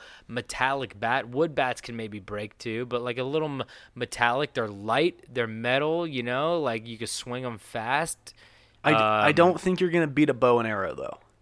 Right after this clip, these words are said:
Speaker 1: You have to be good with the bow and arrow, though.
Speaker 2: Y-, true. But,
Speaker 1: I
Speaker 2: you
Speaker 1: mean,
Speaker 2: know,
Speaker 1: if
Speaker 2: there's
Speaker 1: you,
Speaker 2: no
Speaker 1: in
Speaker 2: sound. You're not gonna draw attention.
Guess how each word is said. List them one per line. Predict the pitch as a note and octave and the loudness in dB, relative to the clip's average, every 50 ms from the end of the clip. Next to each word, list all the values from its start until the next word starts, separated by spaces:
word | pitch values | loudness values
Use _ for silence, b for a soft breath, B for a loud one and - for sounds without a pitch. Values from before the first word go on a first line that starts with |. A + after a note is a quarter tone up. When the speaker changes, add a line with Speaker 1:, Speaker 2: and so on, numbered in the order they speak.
| _ _ _ _ _ _ _ _ _ _ _ _ _ _ _ _ _ _ _ _ _ _ _ _ - B B B B B - | _ _ _ _ _ _ _ _ _ _ _ _ _ _ _ _ _ _ _ _ _ _ _ _ -20 B B B B B -4
Speaker 1:
You | C3+ C#3+ F3 | 2 4 4
have | D#3 | 4
to | - E3 | 4 2
be | D3 C3 | 0 0
good | - - - C#3+ D3 C#3+ | 0 4 8 8 8 8
with | C3+ C3 | 6 4
the | - A#2 | 2 0
bow | G2+ A#2+ A2+ G#2 G#2 | 2 2 2 2 2
and | G2+ G2+ | 0 0
arrow, | G2+ F#2+ F2+ F2 F2 | -2 -2 -4 -4 -6
though. | F2 E2+ D2 C#2 - - _ _ _ _ _ _ _ _ _ _ _ _ _ _ - | -8 -10 -12 -14 -18 -20 _ _ _ _ _ _ _ _ _ _ _ _ _ _ -8
Speaker 2:
Y-, | - A3+ A#3+ - - - - | -6 -6 -6 -4 -6 -2 0
true. | - - E4 F#4 F4+ G3+ - - - - _ _ _ _ _ _ _ _ - | 2 6 8 8 8 8 6 2 -4 -14 _ _ _ _ _ _ _ _ -12
But, | C#3+ B2+ - F#3+ F#3 E3+ E3+ E3 D3+ - | -2 6 8 10 10 12 10 8 8 6
Speaker 1:
I | D#3 | 4
Speaker 2:
you | - | 6
Speaker 1:
mean, | F3 | 6
Speaker 2:
know, | - D#3+ | 6 8
Speaker 1:
if | |
Speaker 2:
there's | E3 E3+ C#3+ | 8 6 6
Speaker 1:
you, | E3 | 8
Speaker 2:
no | E3+ F#3+ | 8 8
Speaker 1:
in | G#3 | 8
Speaker 2:
sound. | F3 F3+ E3+ C#3+ A#2+ A2 G#2 G#2 A#2 C#3+ F#3 - - _ _ _ _ - | 8 6 4 4 2 2 2 0 -2 -2 -4 -6 -10 _ _ _ _ -2
You're | D#3 | 2
not | D#3+ D3+ D3+ | 4 4 4
gonna | F3+ F3+ F3 | 4 2 4
draw | D#3 E3+ E3 F3 | 6 8 8 8
attention. | F#3 - - - C3 A#2 A2 - - G2+ G2 G#2 A#2+ D3 | 6 4 0 -2 0 0 0 -2 -2 -2 -2 -4 -6 -8